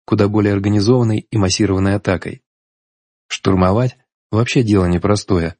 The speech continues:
а когда на штурм идут неподготовленные, только получившие в руки винтовки люди,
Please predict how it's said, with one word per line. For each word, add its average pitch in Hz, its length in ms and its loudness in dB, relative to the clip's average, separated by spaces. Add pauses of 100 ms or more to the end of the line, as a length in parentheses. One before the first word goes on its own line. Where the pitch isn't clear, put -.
(220)
а 92 80 -6
когда 95 260 0
на 98 120 2
штурм 92 360 0
идут 95 200 -2
неподготовленные, 98 880 0 (260)
только 104 240 0
получившие 104 580 0
в 98 40 2
руки 98 240 0
винтовки 92 400 -2
люди, 101 340 0